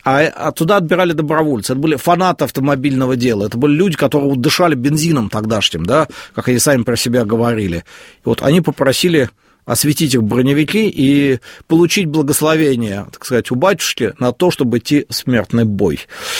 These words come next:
Понимаете, это очень много о них говорит. Вроде как святыня передавалась, а, икона, которая лежала в гимнастерке штабс-капитана Гурова, погибшего в одном из броневиков,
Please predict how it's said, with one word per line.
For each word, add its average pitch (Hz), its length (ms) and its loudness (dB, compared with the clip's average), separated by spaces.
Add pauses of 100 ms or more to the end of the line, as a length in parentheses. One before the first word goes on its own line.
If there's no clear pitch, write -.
(320)
Понимаете, 151 560 2
это 143 720 0 (100)
очень 180 360 0
много 139 480 -2
о 131 200 -2
них 123 360 0
говорит. 123 640 0
Вроде 160 280 2
как 143 200 -4
святыня 147 480 0
передавалась, 131 880 0 (500)
а, 127 320 2
икона, 165 460 0
которая 131 340 0
лежала 135 460 2
в 120 80 -8
гимнастерке 127 640 -2
штабс-капитана - 800 -2
Гурова, 143 340 2
погибшего 123 560 -2
в 98 80 -2
одном 107 240 -2
из 95 80 -4
броневиков, 113 720 0